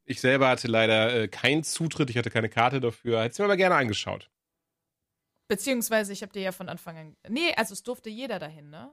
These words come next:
Speaker 2: Es gab keine
Speaker 1: Das Ding ist, ich wusste ja nicht, inwieweit du darüber reden wolltest. <laughs>
Speaker 2: Ach so, ja, nee, tatsächlich, ich hab damit kein Problem. Bei mir ist es halt einfach, <laughs> Hauptsache du kleine Lügenmaus hier.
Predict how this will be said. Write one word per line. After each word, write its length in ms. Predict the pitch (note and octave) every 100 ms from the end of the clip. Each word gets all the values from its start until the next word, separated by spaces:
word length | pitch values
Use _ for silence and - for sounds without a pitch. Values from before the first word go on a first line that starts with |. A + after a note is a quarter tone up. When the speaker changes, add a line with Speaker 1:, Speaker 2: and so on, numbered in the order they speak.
| D4+
Speaker 2:
Es 100 | _
gab 240 | - G3 G3
keine 560 | - F#3 F#3 E3+ E3 E3+ - _ _ - - - - -
Speaker 1:
Das 140 | D3
Ding 160 | A#3+ B3+
ist, 160 | C4
ich 180 | - C#3+
wusste 280 | D#3+ G3 -
ja 40 |
nicht, 120 | D#3+ D3+
inwieweit 360 | C#3+ D3 C#3+
du 80 | D3
darüber 240 | C3 B2+ B2
reden 340 | C#3+ D#3 A#2
wolltest. 520 | A#2+ A#2 - C3+ - D3 -
<laughs> 120 | D#3 -
Speaker 2:
Ach 120 | D4
so, 240 | E4 C#4 A#3
ja, 160 | B3+ B3+
nee, 220 | C#4+ F4 A3
tatsächlich, 480 | C#4 C4 D4 D4 -
ich 80 |
hab 100 | C4+
damit 220 | C#4 B3 B3
kein 160 | B3+
Problem. 380 | - G#3 B3+ C#4+
Bei 80 | B3
mir 160 | B3+
ist 100 | C#4
es 140 | A#3+ -
halt 160 | A#3 A3+
einfach, 300 | A#3 - -
<laughs> 140 | -
Hauptsache 300 | F#4 F#4+ A#3
du 100 | C4+
kleine 280 | - C4+ C4+
Lügenmaus 640 | C4 F4 B3+ A3 F#3+ G#3
hier. 220 | - G3